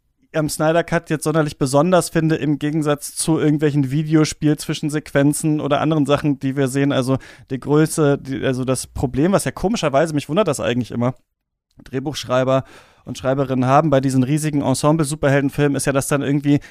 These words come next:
nicht nur die Erde zerstört werden muss, sondern auch noch alle, alle Welten und dann noch die Negation des Seins oder keine Ahnung was. Also man muss da immer tiefer so in die Trickkiste scheinbar greifen, damit,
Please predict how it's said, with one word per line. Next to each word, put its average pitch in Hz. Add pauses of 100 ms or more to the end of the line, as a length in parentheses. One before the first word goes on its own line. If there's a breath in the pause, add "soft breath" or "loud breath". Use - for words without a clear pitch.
nicht 147
nur 160
die 147
Erde 147
zerstört 160
werden 147
muss, 151
sondern 143
auch -
noch 147
alle, 160
alle 160
Welten 180
und 156
dann 151
noch 156
die 156
Negation 156
des 156
Seins 156
oder 151
keine 147
Ahnung 180
was. 170
Also 139
man 143
muss 151
da 151
immer 160
tiefer 165
so 147
in 143
die 147 (320 loud breath)
Trickkiste 196
scheinbar 160
greifen, 151
damit, 151